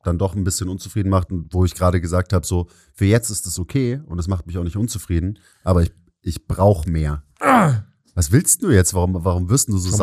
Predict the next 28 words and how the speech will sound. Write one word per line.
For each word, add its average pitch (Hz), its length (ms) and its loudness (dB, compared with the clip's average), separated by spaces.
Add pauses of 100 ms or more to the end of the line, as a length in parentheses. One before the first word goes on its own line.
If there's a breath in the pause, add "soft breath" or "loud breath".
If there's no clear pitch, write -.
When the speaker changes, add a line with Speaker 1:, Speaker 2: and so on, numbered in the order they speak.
(120)
Speaker 2:
mal, 85 140 2
Speaker 1:
sauer? 80 100 -6
Speaker 2:
wie - 100 -14
toll 95 180 -2
die 98 80 -2
gelandet 98 340 -6
ist. 82 200 -12 (160)
Speaker 1:
Stimmt. - 360 -12 (500 soft breath)
Nur 92 140 6
weil 92 100 8
ich 87 60 4 (180)
wieder 95 280 2
progressiver 95 520 -2
trainieren 104 420 -2
will. 80 160 0
Speaker 2:
Na, 117 80 4
ich 123 120 4
Speaker 1:
Was 117 40 -2
Speaker 2:
werd 143 100 4
Speaker 1:
ist 143 80 -2
dein 95 60 4
Speaker 2:
nicht, 85 80 0
Speaker 1:
Problem? 104 360 -2
Speaker 2:
ich 107 160 0
werd 139 140 2
nicht 117 120 0
sauer, 120 280 4
sondern 101 460 0